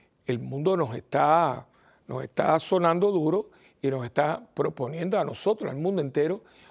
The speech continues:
otras cosas a nivel de, de familia, a nivel de economía, a nivel de política, a nivel de, de, de, de instituciones como son el matrimonio, la familia, la sexualidad humana,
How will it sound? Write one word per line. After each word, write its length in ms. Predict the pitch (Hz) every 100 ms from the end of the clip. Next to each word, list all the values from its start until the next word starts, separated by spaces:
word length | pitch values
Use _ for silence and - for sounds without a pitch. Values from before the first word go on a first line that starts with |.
| _
otras 420 | - 143 151 131 -
cosas 480 | 180 175 - 143
a 80 | 131
nivel 460 | 139 135 147 151 151 - - -
de, 560 | - 151 139 135 127 120 - -
de 120 | 131
familia, 720 | - 131 175 160 156 156 156 - - -
a 100 | 123
nivel 300 | 139 143 165
de 80 | 160
economía, 800 | 156 131 139 151 180 175 160 160 - - -
a 100 | 127
nivel 420 | 135 131 143 147
de 300 | 139 143 139 - _ -
política, 840 | 131 170 190 - 170 - 151 151 - - -
a 100 | 135
nivel 400 | 131 127 151 143
de, 340 | 151 135 127 - - _ 139
de, 240 | 131 -
de, 280 | - 143 156
de 120 | 151
instituciones 720 | 147 - 143 - - 151 156
como 240 | 151 160 147
son 240 | 160 143
el 80 | 131
matrimonio, 840 | 131 - 127 175 190 160 156 156 - - -
la 140 | - 120
familia, 840 | - 131 180 208 165 156 156 151 - -
la 100 | 117
sexualidad 680 | - 123 - 139 143 127 -
humana, 580 | 151 196 185 165 156